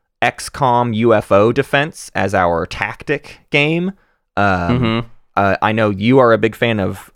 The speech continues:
Speaker 1: Firaxis's X COM Enemy Unknown. Um,
Speaker 2: Yeah.
Speaker 1: and it would be nice to see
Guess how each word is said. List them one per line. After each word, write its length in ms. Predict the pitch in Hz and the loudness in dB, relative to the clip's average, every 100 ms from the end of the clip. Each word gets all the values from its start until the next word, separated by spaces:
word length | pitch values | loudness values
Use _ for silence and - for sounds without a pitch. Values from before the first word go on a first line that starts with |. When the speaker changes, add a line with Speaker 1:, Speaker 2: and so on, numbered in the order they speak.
| _ | _
Speaker 1:
Firaxis's 880 | - 110 95 107 - 110 - 104 95 - | -4 0 2 0 -4 -12 -8 -8 -8 -4
X 280 | - - - | -4 -4 -8
COM 320 | 113 101 98 | -4 -2 -2
Enemy 600 | - 104 101 101 98 92 - | -4 -4 -4 -4 -4 -6 -4
Unknown. 760 | 104 95 90 92 117 156 185 190 _ | -4 -2 -4 -4 -4 -4 -6 -10 _
Um, 460 | 98 92 87 87 110 - | -8 -6 -6 -10 -8 -2
Speaker 2:
Yeah. 340 | 107 110 92 - - | 0 0 -2 -6 -6
Speaker 1:
and 300 | 113 110 104 | 0 2 2
it 60 | 101 | 0
would 100 | 107 | -2
be 100 | 110 | -2
nice 260 | 95 110 - | 0 -2 -4
to 80 | 107 | -10
see 520 | - 120 107 104 101 | -6 -4 -2 -2 -4